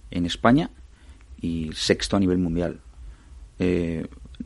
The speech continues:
con eso, ¿qué conseguimos? Conseguimos que jugadores latinoamericanos vean la oportunidad de ser jugadores profesionales bajo nuestro club, ¿no? Bajo el paraguas de Team Heretics. Y bueno, mm,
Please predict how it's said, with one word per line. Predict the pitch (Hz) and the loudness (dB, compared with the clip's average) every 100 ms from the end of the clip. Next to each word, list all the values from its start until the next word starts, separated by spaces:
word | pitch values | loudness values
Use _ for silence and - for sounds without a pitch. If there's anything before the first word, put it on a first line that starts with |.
| - - - | -10 -10 2
con | 98 | 6
eso, | 104 131 113 | 8 8 10
¿qué | 120 | 8
conseguimos? | 113 113 104 107 131 98 - | 8 6 6 8 8 6 2
Conseguimos | 92 - 101 104 | -2 2 4 4
que | - 87 | 2 -4
jugadores | - 87 85 90 | -2 2 4 4
latinoamericanos | 98 101 98 98 98 107 87 85 | 2 2 2 2 4 4 2 6
vean | 98 98 | 6 6
la | 87 | 4
oportunidad | 87 90 90 92 90 95 104 - - - - - - - - - | 2 0 0 0 6 8 8 6 -6 -20 -20 -20 -20 -20 -18 -2
de | 92 | 2
ser | 92 101 | 6 6
jugadores | - 101 101 107 98 | 8 8 10 10 6
profesionales | - 95 101 92 101 110 82 - - - - - - | 2 -4 -2 4 8 8 4 -4 -16 -20 -20 -10 -4
bajo | 98 - 87 85 | -2 0 0 2
nuestro | 87 - 90 | 0 -2 4
club, | 117 - - - - | 6 6 0 -14 -2
¿no? | 123 247 - | -2 -2 -4
Bajo | 104 92 | 0 0
el | |
paraguas | 90 90 90 92 | 4 4 4 2
de | 92 | 0
Team | 95 98 | 2 4
Heretics. | 107 123 - - - - - - - - - - - | 4 2 -2 -8 -20 -20 -18 -20 -18 -18 -18 -12 -2
Y | 92 | 6
bueno, | 98 95 110 - - - | 8 8 4 0 -10 -2
mm, | 95 87 87 | 0 2 0